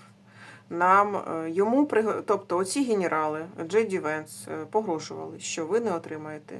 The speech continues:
ні копійки грошей, е, ми не продамо ні одної, ніякої зброї, і розвіддані ви не отримаєте. Ви залишитеся, як оті, знаєте,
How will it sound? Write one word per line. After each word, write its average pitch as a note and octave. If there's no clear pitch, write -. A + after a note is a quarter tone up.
ні G3
копійки F#3
грошей, G#3+
е, D#3
ми G3
не G#3
продамо F3+
ні F3+
одної, D#3
ніякої E3+
зброї, A3
і F#3+
розвіддані F#3
ви D#3+
не F3+
отримаєте. D3
Ви A3
залишитеся, F#3
як E3
оті, E3
знаєте, E3